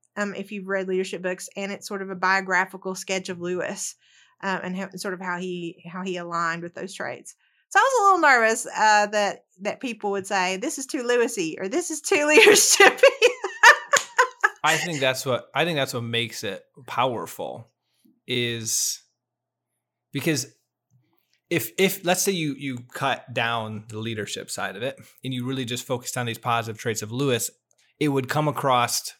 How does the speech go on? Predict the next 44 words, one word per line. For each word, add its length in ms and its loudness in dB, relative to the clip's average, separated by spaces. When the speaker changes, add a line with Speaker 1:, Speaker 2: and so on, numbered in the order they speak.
Speaker 2:
with 160 -8
less, 380 -2
I 80 -2
would 120 -2
argue, 260 0
authority 560 0
on 160 -4
the 80 -6
leadership 380 0
side. 200 -8
I 60 -2
would, 160 -4
I 80 -2
would 100 -4
be 80 -4
Speaker 1:
Mm-hmm. 60 -8
Speaker 2:
thinking 240 -6
it's 120 -8
a 60 -6
beautiful 320 -4
exposition 420 -6
of 80 -8
Lewis 300 -4
and 60 -8
what 100 -6
a 40 -10
great 180 -10
man 180 0
he 120 0
is. 220 -4
But 180 -2
by 180 4
rooting 540 0
it, 140 -2
which 200 -6
you 100 -8
did 220 -2
with 120 -4
the 100 -4
amount 360 -2
of 120 -6
the 80 -10
leadership 560 -2
side, 480 -8